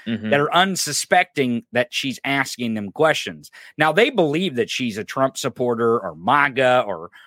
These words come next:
Speaker 2: a right-wing or Republican, and she's asking these questions. Now, she's been, um, noticed,
Speaker 1: Yeah.
Speaker 2: um, and they, they've kind of, they know who she is now, so she's not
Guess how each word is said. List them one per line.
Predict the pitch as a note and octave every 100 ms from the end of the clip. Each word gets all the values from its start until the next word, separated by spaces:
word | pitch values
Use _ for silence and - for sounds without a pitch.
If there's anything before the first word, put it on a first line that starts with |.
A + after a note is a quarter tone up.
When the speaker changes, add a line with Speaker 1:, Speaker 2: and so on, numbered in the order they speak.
| _
Speaker 2:
a | G#2
right-wing | G2 C3+ D3 C3+ C#3
or | A#2+
Republican, | F2+ - - F3+ E3 D#3 - D#3+ D3+ D3 - - _ _ -
and | B2+
she's | - B2 C#3
asking | C#3 - A2+ A2
these | G2+ F2+
questions. | D#3 C#3+ - F#2 D#2 - - -
Now, | C3+
she's | - C#4 C#4+
been, | - F#3+ F#3+ F#3 F3 -
um, | D3 C#3 C3+ A#2+ A2 F#2+ _
noticed, | A#2+ C#3 B2 F2+ - - - _ _ -
Speaker 1:
Yeah. | G2+ F#2+ G2+
Speaker 2:
um, | G2+ -
and | B2 A#2 A2+ -
they, | C3 A#2+
they've | C3 A#2
kind | - C#3 C3
of, | A#2+ G2
they | B2
know | C3+ C3+
who | C3+ A#2
she | - C#3+
is | D3+ A#2
now, | A#2+ A#2
so | - B2
she's | G#2+ D#3+ D#3 D#3
not | G#3 G3+